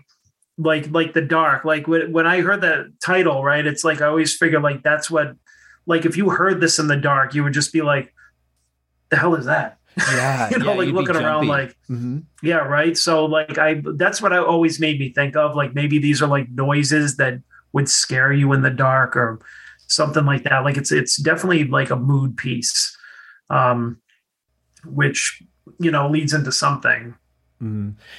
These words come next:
Speaker 2: And, and I don't know, it just, it seems like it's kind of unnecessary because I think they could have just faded Zero the Hero in, but I'm glad they put it on here because it is a nice, it's almost like a palate freshener, you know,
Speaker 1: Mm-hmm.
Speaker 2: uh, a-, and just to,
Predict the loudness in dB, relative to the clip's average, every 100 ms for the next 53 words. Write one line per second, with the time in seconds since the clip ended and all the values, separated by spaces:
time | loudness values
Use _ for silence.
0 | 0 0 2 0 2 2 2 2 0 0
1 | -2 0 -2 -2 -2 -2 0 0 2 0
2 | -2 0 2 2 2 2 0 -2 2 2
3 | 0 0 0 0 -2 -2 -2 -2 -2 -2
4 | -2 -2 0 -2 0 0 0 -2 0 0
5 | 0 0 -2 0 0 -2 0 0 2 -2
6 | -2 -2 0 0 0 -2 -4 -4 -2 -2
7 | 0 0 0 0 0 0 -2 -6 -16 _
8 | -6 0 2 2 0 -2 -2 -2 0 0
9 | -2 _ _ _ -2 -2 -2 -8 -12 -14
10 | _ _ _ _ _ _ -8 -4 0 2
11 | 0 -4 _ -2 0 0 -2 -4 -2 0
12 | 0 0 0 -2 -2